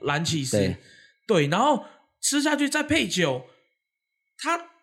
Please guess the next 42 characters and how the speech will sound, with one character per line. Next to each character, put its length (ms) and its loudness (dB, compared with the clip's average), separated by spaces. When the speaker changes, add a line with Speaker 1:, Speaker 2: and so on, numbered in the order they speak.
Speaker 1:
那 100 -2
是 140 0
一 40 2
种 140 0
化 240 2
学 180 2
作 280 2
用 100 4
嘛， 160 0
就 100 -2
是 60 0
它 140 2
会 80 4
有 80 6
很 240 0
特 200 2
别 160 0
的 120 0
感 180 -6
觉。 140 -6
Speaker 2:
对， 240 6
对， 260 6
你 140 6
就 80 6
觉 100 4
得 80 4
奇 180 2
怪， 140 4
这 180 4
酒 200 4
怎 120 2
么 60 4
会 100 4
多 240 2
了 80 4
一 60 4
个 80 4
这 60 -2
种 180 2
香 260 2
气？ 380 -2
Speaker 1:
嗯。 300 0